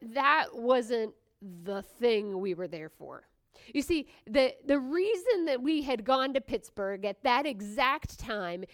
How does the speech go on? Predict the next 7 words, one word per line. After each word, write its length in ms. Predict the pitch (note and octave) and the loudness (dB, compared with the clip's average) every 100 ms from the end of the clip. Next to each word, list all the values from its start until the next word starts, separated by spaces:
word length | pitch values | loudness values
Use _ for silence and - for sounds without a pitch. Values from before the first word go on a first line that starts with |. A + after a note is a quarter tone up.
| - - | -20 -6
is 160 | A3+ G#3 | -4 -2
because 400 | A#3+ - A3+ A3 | -4 -2 -2 -2
something 500 | - B3+ D4+ E4+ D#4+ | -4 -4 0 0 0
huge 720 | F4+ - D4 C4+ A#3 F#3+ F#3+ | -4 -2 0 2 0 -4 -8
was 220 | G3 A3 | -10 -10
taking 320 | - E3 - - | -12 -16 -16 -18
place. 500 | - D#3 - - | -16 -16 -16 -20